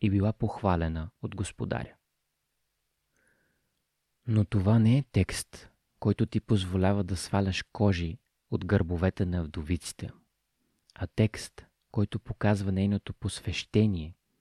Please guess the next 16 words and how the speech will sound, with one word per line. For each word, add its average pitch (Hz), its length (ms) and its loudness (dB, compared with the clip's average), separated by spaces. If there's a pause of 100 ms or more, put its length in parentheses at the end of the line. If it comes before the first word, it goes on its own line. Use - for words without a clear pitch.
(560)
и - 80 -4
следователно 107 760 0
за 110 160 -2
вдовиците 95 600 -4
ние 107 220 2
се - 180 0
грижим. 76 480 -4 (600)
А 85 120 -2
ако 82 200 -8
някоя 80 340 -4
вдовица 101 640 -4 (300)
иска - 240 -4
да 87 120 -8
даде 85 300 -2
в - 60 -18
храма, 92 480 -2